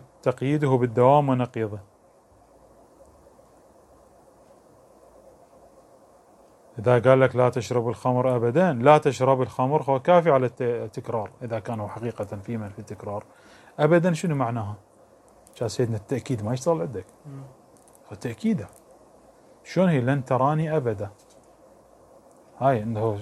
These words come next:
Speaker 1: فانظر إلى الجبل فإنك لن تراني أبدا. قال إيش مشهور النحاة؟ بأن لن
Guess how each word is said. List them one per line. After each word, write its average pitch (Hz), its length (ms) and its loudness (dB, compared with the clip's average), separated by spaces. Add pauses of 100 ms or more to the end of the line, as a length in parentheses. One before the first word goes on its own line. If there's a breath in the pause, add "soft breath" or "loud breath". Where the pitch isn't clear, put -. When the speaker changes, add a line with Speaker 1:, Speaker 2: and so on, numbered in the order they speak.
(200)
Speaker 1:
فانظر 139 360 -2
إلى 131 80 2
الجبل 131 200 0
فإنك 147 420 -2
لن 135 260 -2
تراني 165 600 2
أبدا. 101 340 -4 (600 soft breath)
قال 202 240 10
إيش 196 160 0
مشهور 190 340 0
النحاة؟ 196 400 0
بأن 143 380 -2
لن 196 480 4